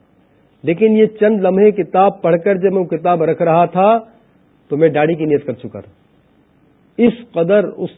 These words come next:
تحریر میں تاثیر تھی کہ میں نے وہ کتاب، جبکہ میں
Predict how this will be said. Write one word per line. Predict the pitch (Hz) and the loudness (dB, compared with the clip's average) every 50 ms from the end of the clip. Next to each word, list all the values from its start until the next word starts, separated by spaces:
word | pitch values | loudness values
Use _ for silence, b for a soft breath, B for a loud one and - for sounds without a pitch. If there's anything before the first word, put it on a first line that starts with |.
| _ - | _ -2
تحریر | 151 143 147 180 196 190 | -2 0 0 0 0 2
میں | 180 175 | 2 0
تاثیر | 170 - 147 135 135 135 - 214 175 | -2 -2 -4 -4 -4 0 -2 -2 -2
تھی | - - 107 104 _ _ _ _ _ _ _ _ _ _ _ _ _ _ - | -2 -8 -16 -18 _ _ _ _ _ _ _ _ _ _ _ _ _ _ -8
کہ | 143 135 | -6 -2
میں | 135 147 170 190 | 2 4 4 4
نے | 202 190 | 4 2
وہ | 180 165 151 | 0 0 -2
کتاب، | - 147 143 170 170 170 156 | -6 -6 -4 -4 -4 -2 -2
جبکہ | 170 165 - - | -4 -2 0 0
میں | 185 185 190 196 196 202 185 | 0 2 2 2 2 2 0